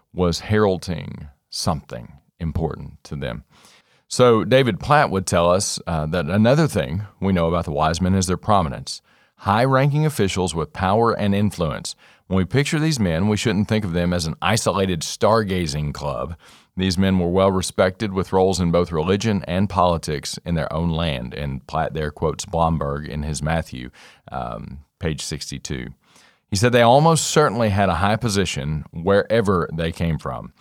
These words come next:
Their position is evident in the wealth that they brought with them, and they probably didn't travel alone." There's a lot of mystery surrounding the Magi, but what I can tell you is that hymn that we love to sing, that Christmas carol, We Three Kings,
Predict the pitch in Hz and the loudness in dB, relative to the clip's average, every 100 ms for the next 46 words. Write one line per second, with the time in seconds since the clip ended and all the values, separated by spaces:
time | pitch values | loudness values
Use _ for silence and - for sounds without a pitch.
0 | - _ - 95 95 95 113 113 104 90 | -20 _ -2 0 2 2 2 2 0 2
1 | - 113 120 120 98 87 73 87 110 - | 2 2 2 0 0 0 2 0 0 -2
2 | 98 87 92 95 80 90 78 67 69 - | -4 0 2 2 2 -2 -4 -6 -6 -4
3 | 80 73 - 104 117 127 131 135 117 95 | -6 -6 -2 2 2 2 0 -2 0 0
4 | 87 101 98 - 76 73 78 76 78 73 | 2 0 0 0 -2 0 -2 -2 -4 -4
5 | 71 69 60 55 - - _ - 107 104 | -4 -4 -6 -12 -20 -20 _ -2 0 2
6 | 90 82 85 101 98 95 - 85 80 - | 0 2 2 2 2 0 -2 -6 -8 -6
7 | 85 78 80 87 82 80 76 76 60 67 | -4 -4 -2 -4 -2 -2 -4 -4 -6 -6
8 | 67 65 90 90 - 107 113 113 85 64 | -8 -6 -2 -2 -2 -2 2 2 2 -2
9 | 62 - _ - _ _ _ 90 85 85 | -8 -12 _ -20 _ _ _ -2 0 0
10 | 80 98 101 101 90 95 92 90 87 110 | 2 2 4 2 2 2 4 4 4 -2
11 | - 80 67 76 67 - 107 - 82 - | -2 -4 -4 -6 -6 0 0 0 -4 -2
12 | 76 73 82 90 - 95 92 95 85 78 | -2 0 0 -2 0 -2 0 0 0 0
13 | - | -4